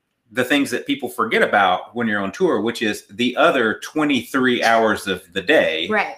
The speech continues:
Speaker 1: And really, you know, playing kind of is one twenty-fourth of,
Speaker 2: Yes.
Speaker 1: uh, of
Speaker 2: Life on the
Speaker 1: life
Speaker 2: road.
Speaker 1: on the road. And it's,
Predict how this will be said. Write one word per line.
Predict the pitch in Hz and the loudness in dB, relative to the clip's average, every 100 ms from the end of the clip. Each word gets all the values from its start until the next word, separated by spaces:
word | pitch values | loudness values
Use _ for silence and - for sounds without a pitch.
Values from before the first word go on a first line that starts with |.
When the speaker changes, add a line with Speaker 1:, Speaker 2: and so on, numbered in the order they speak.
| - | 0
Speaker 1:
And | 135 131 | 2 4
really, | 175 160 131 120 113 - | 4 6 4 2 0 -6
you | 120 117 | -6 -2
know, | 107 | -2
playing | 104 180 170 151 120 | -2 2 2 2 -2
kind | 117 123 | -2 0
of | 110 - | -2 -4
is | 107 95 - | -8 -8 -12
one | 95 117 127 120 | -6 -2 -2 -4
twenty-fourth | - 113 101 92 131 98 87 - - _ _ _ | -6 -8 -6 -8 -6 -4 -4 -8 -20 _ _ _
of, | 185 135 101 98 | -6 0 2 2
Speaker 2:
Yes. | 92 - | 0 -2
Speaker 1:
uh, | 98 90 90 90 - 101 | 0 0 -4 -8 -12 -6
of | 98 | -2
Speaker 2:
Life | 92 90 | -2 -4
on | - 170 170 | -6 -8 -2
the | |
Speaker 1:
life | 113 110 107 | 0 2 2
Speaker 2:
road. | 104 | 0
Speaker 1:
on | 90 | -2
the | |
road. | 92 110 92 85 - | 0 2 2 0 -8
And | 98 | -10
it's, | 92 - - | -10 -10 -18